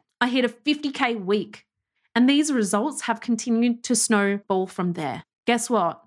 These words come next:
The strategies were no different. I didn't even change my pricing at that point. Since then I have, but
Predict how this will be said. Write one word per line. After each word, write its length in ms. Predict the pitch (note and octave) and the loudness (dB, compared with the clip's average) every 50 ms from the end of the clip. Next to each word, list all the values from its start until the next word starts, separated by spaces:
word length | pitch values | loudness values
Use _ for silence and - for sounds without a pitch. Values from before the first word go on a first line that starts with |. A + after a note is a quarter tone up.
| _ | _
The 80 | - G#3+ | -2 -2
strategies 800 | G#3+ - - A#3+ G#3+ G#3+ B3 A#3+ - C#4 C#4+ D4 D#4+ D#4 - - _ _ _ _ | -2 0 0 0 -2 0 -2 -6 -6 -4 -4 -2 -4 -4 -6 -10 _ _ _ _
were 420 | G3 F#3 A3 A3 A3 A3 A3 A3 A3 A3 - | -4 0 2 2 4 2 0 0 -4 -6 -4
no 260 | G3 G3+ G#3+ G#3+ A3 | -2 2 2 2 2
different. 460 | G#3+ A3 G3 F3+ - - E3 C#3+ - - _ _ _ _ _ _ _ _ _ _ _ _ _ _ _ _ _ _ _ - | 0 -2 -4 -4 -4 -6 -8 -8 -8 -14 _ _ _ _ _ _ _ _ _ _ _ _ _ _ _ _ _ _ _ -4
I 80 | A3 | -4
didn't 260 | A3+ G#3 B3+ C4 C#4 D4 | -2 -2 -2 0 0 0
even 260 | D4+ D#4 D4+ C#4 C4 | 0 2 0 0 0
change 320 | - - B3 A#3+ A#3+ A3+ | 0 0 0 0 0 0
my 120 | A#3 A3 G#3 | 0 -2 -2
pricing 540 | G#3 - - G#3+ G#3+ G#3+ - G#3 F3+ - | -2 -2 -4 -4 -4 -4 -6 -10 -10 -8
at 140 | - F#3+ F#3+ - | -8 -8 -4 -2
that 200 | F#3+ F3 - - | -2 -4 -4 -6
point. 480 | - - G3+ E3+ D3 - _ - - _ _ _ _ _ _ _ _ | -8 -6 -6 -6 -6 -8 _ -20 -20 _ _ _ _ _ _ _ _
Since 280 | - - B3+ B3 A#3 A#3 | -2 0 2 2 2 2
then 160 | A#3+ A#3 A3+ | 2 0 0
I 60 | A3+ | 0
have, 440 | G#3 F#3 F#3+ F3+ F#3+ A#3 C4+ C4+ - | -2 -2 -2 0 0 0 -2 -4 -2
but 240 | - A#3+ A#3 - | -2 -2 -2 -2